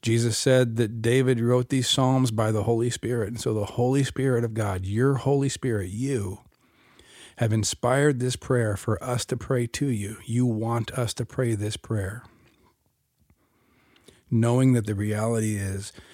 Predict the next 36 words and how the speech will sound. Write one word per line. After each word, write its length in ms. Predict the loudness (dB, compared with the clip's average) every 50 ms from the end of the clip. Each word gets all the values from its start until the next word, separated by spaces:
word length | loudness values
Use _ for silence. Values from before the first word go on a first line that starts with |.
| -20 -20 -20 -20 -20 -16 -4 0
you 160 | 0 2 2
are 140 | 2 0 -2
always 440 | -2 0 0 2 2 0 0 0
with 220 | 0 0 0 0 0
us. 320 | -2 -2 -2 -4 -6 -6
You 160 | -6 -4 -4
are 220 | -4 -4 -6 -6 -4
always 400 | 0 2 2 4 4 2 0 -2
before 440 | -4 -8 -8 -6 -4 -2 0 0 0
me. 260 | 0 0 -2 -4 -4 -4
You 100 | -2 -2
are 160 | -2 -2 -2
always 340 | -2 0 2 2 2 0 -2
at 140 | -2 -2 -2
my 140 | -2 0 0
right 260 | 0 0 -2 -2 -4
hand. 340 | -6 -6 -6 -4 -4 -4 -4
I 100 | -4 -4
set 460 | -4 -4 -2 0 0 0 0 -2 -2
you 140 | -2 0 2
there 240 | 2 2 2 2
in 80 | 2 0
my 120 | -2 -4
thinking, 680 | -6 -4 0 0 0 2 0 0 0 0 0 -2 -4 -6 -8 -12 -20 _ _ _ _ _ _ _ _ _ _ _ _ _ _ _ _ _ _ _ _ _ _ _ _ _ _ _ _ _ _ _ _ -2
in 120 | 0 2 2
my 100 | 2 0
perspective, 840 | -2 -4 -6 -8 -4 -4 -4 -4 -4 -2 -2 -2 -2 -4 -8 -14 _ _ -20 -20 _ _ _ _ -20 -20 _ -20 -20 -20 -20 -20 -20 -20 _ _ _ _ _ _ _ _ _ _ _ _ _ _ _
and 140 | -2 0 0
so 220 | 2 2 0 0 2
I 140 | 0 0
will 200 | -2 -2 -2 0
not 300 | 0 0 0 0 -2 -2
be 120 | -2 -2 0
shaken. 540 | 0 0 0 0 -2 -2 -2 -4 -4 -4 -4
I 100 | -4 -2
will 300 | -2 0 -2 -2 -4